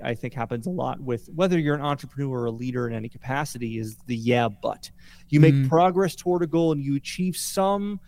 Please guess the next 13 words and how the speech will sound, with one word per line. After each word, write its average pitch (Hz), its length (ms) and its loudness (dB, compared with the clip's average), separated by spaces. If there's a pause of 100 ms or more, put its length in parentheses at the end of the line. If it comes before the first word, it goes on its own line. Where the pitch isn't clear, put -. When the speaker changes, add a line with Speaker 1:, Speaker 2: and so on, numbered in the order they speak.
(300)
Speaker 1:
uh, 151 180 2
amount 170 360 0
of 160 100 -8
progress, 170 540 -2
or 151 60 -2
you 143 200 -2
get 160 220 0
to 151 100 -8
some 170 240 -4
percentage 160 520 -2
of 151 120 2
that 139 200 0
goal, 139 460 4